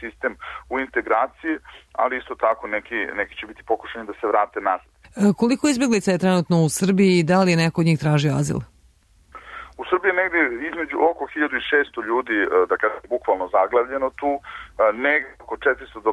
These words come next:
Speaker 1: petsto su izrazili nameru da traže azil, sve veći broj ljudi se opredeljuje za tu stvar kada, kada im postaje jasno da oni dalje, e, nekim ra-, e, putem regularnim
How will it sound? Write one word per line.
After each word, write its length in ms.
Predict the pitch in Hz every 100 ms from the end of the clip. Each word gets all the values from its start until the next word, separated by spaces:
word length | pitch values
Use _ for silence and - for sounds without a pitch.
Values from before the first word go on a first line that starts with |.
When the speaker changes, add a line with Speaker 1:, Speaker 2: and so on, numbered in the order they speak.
| -
Speaker 1:
petsto 280 | 113 - 95
su 160 | - 101
izrazili 440 | 107 110 117 120 117
nameru 260 | 143 131
da 140 | 117 113
traže 220 | 135 135 143
azil, 200 | 156 143
sve 80 | 151 156
veći 200 | - -
broj 100 | 147
ljudi 300 | 147 139 139 127 - -
se 80 | -
opredeljuje 480 | 120 _ 127 131 123
za 40 | 117
tu 140 | 135
stvar 240 | - 135 123
kada, 280 | 123 117 123 - - - -
kada 200 | 117 120
im 100 | 117
postaje 360 | 107 107 120 98
jasno 260 | 101 - 92
da 120 | 95
oni 160 | 98 92
dalje, 220 | 98 98 92
e, 40 | - - - 82 87 87 - 104
nekim 220 | 107 101
ra-, 160 | 113 92
e, 40 | 104 104 -
putem 300 | 127 - 98
regularnim 540 | 101 101 110 98 101